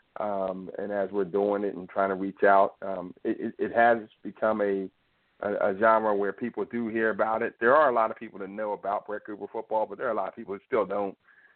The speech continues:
know about Brett Cooper football. And so our quest is still trying to get the word out and let people know about, you know, who, what we're doing and who we are and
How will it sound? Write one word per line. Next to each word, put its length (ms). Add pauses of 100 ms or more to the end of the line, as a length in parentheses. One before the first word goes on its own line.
(160)
know 180
about 260
Brett 200
Cooper 300
football. 680
And 220
so 460
our 140
quest 280
is 120
still 180
trying 200
to 60
get 100
the 80
word 260
out 300 (500)
and 140
let 220
people 240
know 560
about, 460 (120)
you 80
know, 180
who, 380
what 160
we're 120
doing 400
and 180
who 120
we 180
are 440
and 180